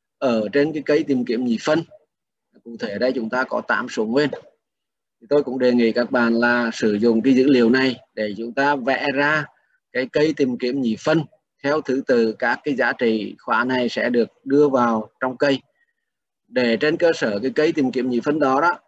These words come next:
chút nữa chúng ta sẽ đối chiếu với kết quả, à, tìm nút cha của các cái nút. Ví dụ, chúng ta thấy rằng là khi chúng ta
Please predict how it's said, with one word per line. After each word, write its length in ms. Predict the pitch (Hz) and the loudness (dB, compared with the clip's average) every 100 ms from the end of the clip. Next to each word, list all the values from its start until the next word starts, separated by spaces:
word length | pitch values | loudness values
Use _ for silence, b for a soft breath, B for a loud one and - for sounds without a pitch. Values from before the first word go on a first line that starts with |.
| - | -12
chút 160 | 135 | -10
nữa 200 | 147 123 120 | -4 -2 -2
chúng 80 | |
ta 160 | 127 143 | -2 -2
sẽ 200 | 151 123 | 0 -2
đối 220 | 127 131 | 0 -2
chiếu 320 | 147 143 143 147 | 0 4 4 4
với 200 | 135 143 | 0 0
kết 220 | 151 151 | 0 0
quả, 380 | - 127 98 104 - _ _ _ _ - | 0 0 0 -4 -8 _ _ _ _ -12
à, 260 | 120 120 110 | -8 -8 -4
tìm 440 | - 147 139 135 127 | 2 2 2 0 -6
nút 100 | 123 - | -12 -4
cha 360 | 156 160 165 - _ _ | 0 2 -2 -6 _ _
của 160 | 113 | -16
các 140 | 98 110 | -14 -14
cái 100 | 127 | -6
nút. 160 | 135 - _ _ _ _ _ _ _ _ _ - | -6 -6 _ _ _ _ _ _ _ _ _ -10
Ví 100 | 117 | -6
dụ, 160 | 120 | -4
chúng 80 | 117 | -2
ta 120 | 139 | -2
thấy 200 | 139 120 | 0 0
rằng 180 | 120 123 | 0 0
là 220 | 127 127 120 | 0 0 -2
khi 120 | 143 | -4
chúng 80 | 123 | 0
ta 360 | 131 135 143 | 0 0 0